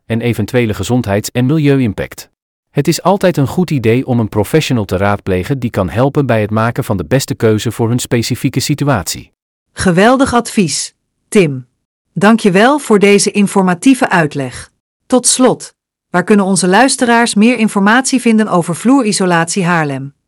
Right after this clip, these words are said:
Speaker 1: Ze kunnen onze website bezoeken op vloerisolatiehaarlem punt N L voor meer informatie en om een vrijblijvende offerte aan te vragen.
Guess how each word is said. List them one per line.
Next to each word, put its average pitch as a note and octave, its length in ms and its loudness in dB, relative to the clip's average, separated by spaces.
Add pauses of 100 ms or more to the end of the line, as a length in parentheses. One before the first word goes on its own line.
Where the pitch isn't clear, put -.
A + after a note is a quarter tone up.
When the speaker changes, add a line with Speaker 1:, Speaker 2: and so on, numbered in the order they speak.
(300)
Speaker 1:
Ze - 140 -2
kunnen F#3 240 2
onze C#3+ 220 0
website C3 440 0
bezoeken B2 380 0
op F#2 140 -4
vloerisolatiehaarlem G#2 1120 0
punt C3 220 0
N G#2 220 -2
L B2 120 -2
voor C3 200 -2
meer D3+ 200 0
informatie A2 680 -2
en C#3+ 180 -2
om D3 140 0
een B2 100 0
vrijblijvende A#2+ 600 0
offerte C3+ 400 -2
aan F2+ 160 -4
te - 100 -8
vragen. - 460 -6